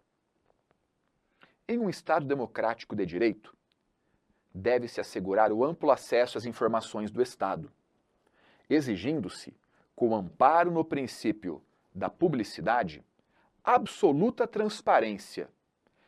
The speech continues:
sem espaço para excepcionalidades no âmbito interno. Cara, cuidado. Aqui a banca tenta te levar a erro.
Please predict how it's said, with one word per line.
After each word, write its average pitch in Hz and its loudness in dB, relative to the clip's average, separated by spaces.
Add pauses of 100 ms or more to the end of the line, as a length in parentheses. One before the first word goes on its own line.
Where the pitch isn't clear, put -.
(140)
sem - -4
espaço 143 2
para 123 0
excepcionalidades 110 -2
no 110 -6
âmbito 101 -8
interno. 85 -8 (460)
Cara, 110 -2 (320)
cuidado. 92 -6 (440)
Aqui 92 -6
a 107 6
banca 104 -6
tenta 101 -10
te - -10
levar 101 -2
a 110 2
erro. 92 -2